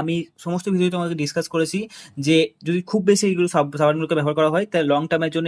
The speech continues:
এর মধ্যে যে ইনকেন্সি লিস্ট আছে, এটা আমাদের স্কিনের জন্য একদমই ভালো না বন্ধুরা। ওকে, so definitely তোমরা এটাকে কন্ট্রোল হতে যদি ব্যবহার করো, যাদের কাছে বাজেট একদমই কম, যারা এখন হোস্টেল লাইফে আছো বা স্টুডেন্ট লাইফে আছো, definitely তোমরা এটাকে সপ্তাহে দু থেকে তিন দিন ব্যবহার করতে পারো। কিন্তু হ্যাঁ, পরপর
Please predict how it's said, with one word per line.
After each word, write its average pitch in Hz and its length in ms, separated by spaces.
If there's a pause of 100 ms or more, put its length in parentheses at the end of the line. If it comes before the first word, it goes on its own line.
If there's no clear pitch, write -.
এর 151 80
মধ্যে 156 200
যে 151 120
ইনকেন্সি 151 340
লিস্ট 151 180
আছে, 156 140
এটা 151 120
আমাদের 147 180
স্কিনের 143 240
জন্য 156 120 (260)
একদমই 165 360
ভালো 151 160
না 156 100
বন্ধুরা। 170 240 (400)
ওকে, 147 180 (300)
so 160 80 (220)
definitely 175 360 (100)
তোমরা 165 180
এটাকে 165 160 (120)
কন্ট্রোল 151 260
হতে 165 160
যদি 160 120
ব্যবহার 147 240
করো, 156 100 (100)
যাদের 151 200
কাছে 156 120 (100)
বাজেট 139 180 (160)
একদমই 156 320
কম, 147 180
যারা 143 160
এখন 147 180
হোস্টেল 139 300
লাইফে 143 260
আছো 139 160 (120)
বা 139 100
স্টুডেন্ট 147 300
লাইফে 143 240
আছো, 135 200
definitely 160 400
তোমরা 151 240
এটাকে 151 220 (400)
সপ্তাহে 156 280
দু 147 100
থেকে 156 180
তিন 151 120
দিন 156 120
ব্যবহার 147 220
করতে 156 200
পারো। 175 140 (320)
কিন্তু 170 240
হ্যাঁ, 208 120 (180)
পরপর 160 240